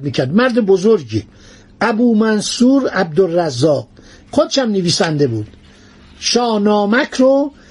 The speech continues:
به نثر نوشته بود، ولی فهمیدن که به نثر فایده نداره. مردم ایران عاشق شعر بودن،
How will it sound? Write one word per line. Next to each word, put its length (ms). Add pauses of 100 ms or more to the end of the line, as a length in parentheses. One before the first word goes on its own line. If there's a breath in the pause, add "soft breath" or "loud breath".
(260 soft breath)
به 140
نثر 580
نوشته 380
بود، 260
ولی 200
فهمیدن 720
که 140
به 200
نثر 420
فایده 380
نداره. 380 (260 loud breath)
مردم 380
ایران 240
عاشق 400
شعر 380
بودن، 300